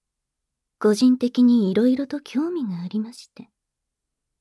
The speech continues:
男性のペニスをどう刺激すれば、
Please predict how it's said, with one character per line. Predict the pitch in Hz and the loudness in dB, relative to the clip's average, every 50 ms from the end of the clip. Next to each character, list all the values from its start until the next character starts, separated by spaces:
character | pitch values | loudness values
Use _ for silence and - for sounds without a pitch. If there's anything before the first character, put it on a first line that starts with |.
| _ _ _ _ _ _ _ _ _ _ _ _ _ _ _ - | _ _ _ _ _ _ _ _ _ _ _ _ _ _ _ -2
男 | - 202 220 220 | 0 0 0 0
性 | 214 - - 233 226 226 | -2 -4 -2 -2 0 0
の | 226 233 | 0 -2
ペ | - - 226 233 | -2 -2 -2 0
ニ | 240 240 | -2 -2
ス | - - - 185 | -4 -6 -8 -6
を | 180 180 170 | -6 -6 -4
ど | - 180 220 269 | -4 -2 -2 -2
う | 269 | -4
刺 | 254 - - - 196 | -6 -10 -8 -6 -6
激 | 202 208 208 - | -6 -6 -10 -16
す | - - - 208 | -16 -12 -12 -12
れ | 208 214 214 | -10 -12 -14
ば、 | - 170 - | -14 -20 -20